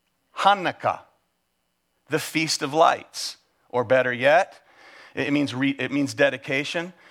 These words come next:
better yet, rededication. Jesus in the Gospel of John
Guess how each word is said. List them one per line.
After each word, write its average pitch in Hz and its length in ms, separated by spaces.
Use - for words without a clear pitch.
better 139 260
yet, 151 280
rededication. 131 960
Jesus 165 440
in 147 100
the 131 80
Gospel 139 480
of 110 80
John 143 680